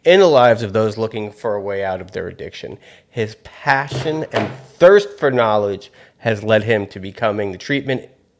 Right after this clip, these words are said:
one of the treatment industry's leading influencers, and at least the second best host as far as Recovery Unplugged, um, podcasts go. So, ladies and gentlemen, without further ado, it is my honor to bring you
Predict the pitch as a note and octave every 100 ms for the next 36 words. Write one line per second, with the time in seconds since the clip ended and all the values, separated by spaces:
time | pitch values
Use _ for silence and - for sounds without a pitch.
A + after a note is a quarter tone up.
0 | - A2+ A#2+ E3 F3 C3 A2 G#2 G#2 -
1 | A2+ - G#2+ G2+ - _ _ _ B2 A#2
2 | A2+ - A2 G#2+ G#2 A2 _ _ _ -
3 | D3+ F#3 E3+ C3+ C3 - C#3 C3 B2+ B2
4 | B2+ A#2+ A#2 A2+ - - - _ - D3
5 | C#3+ C#3+ C#3 C#3 D3 D3+ C#3+ - - -
6 | _ _ _ _ _ _ - A2+ C3+ A#2
7 | A#2+ A2 A2+ A2 - A2+ G#2+ G#2 - -
8 | _ _ _ _ _ _ _ _ _ C#3+
9 | B2+ - A#2+ A2 A2 G#2+ A2+ G2+ A2 G#2+
10 | G2 - G#2+ G2+ G2 F#2+ - - G2+ F#2+
11 | F#2 F2 F#2+ - - B2+ C3+ C#3 - -
12 | A#2+ - - _ - A2 A#2 A#2 A2 A2+
13 | G#2+ A2 G#2 G2 F#2+ G#2 F#2+ - G#2 F#2+
14 | F#2+ F#2+ F#2 G2 F#2 F#2+ F#2 F#2+ G2 F#2
15 | G2+ F#2+ F#2 F2 F2 F#2+ F#2+ F2 F2